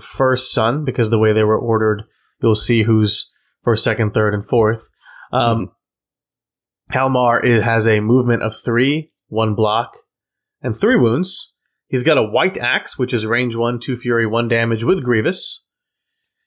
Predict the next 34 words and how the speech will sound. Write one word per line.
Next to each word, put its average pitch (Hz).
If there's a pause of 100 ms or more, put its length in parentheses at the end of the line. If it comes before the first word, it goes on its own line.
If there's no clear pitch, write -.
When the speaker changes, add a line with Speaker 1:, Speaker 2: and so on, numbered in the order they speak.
(140)
Speaker 1:
And 113 (520)
he's 127
got 131
the 127
same 147 (480)
Inspire 120
as 117
his 113
daddy. 110 (1000)
And 120
he's 113
got 120
an 127
ability 127
called 117
Sibling 110
Rivalry. 139 (640)
Reaction: 120
after 127
the 117
final 127
power 123
step 120
of 110
the 117
round, 113
inspire 120
one 113
friendly 113
fighter 107
that 107
has 104
this 107
ability. 117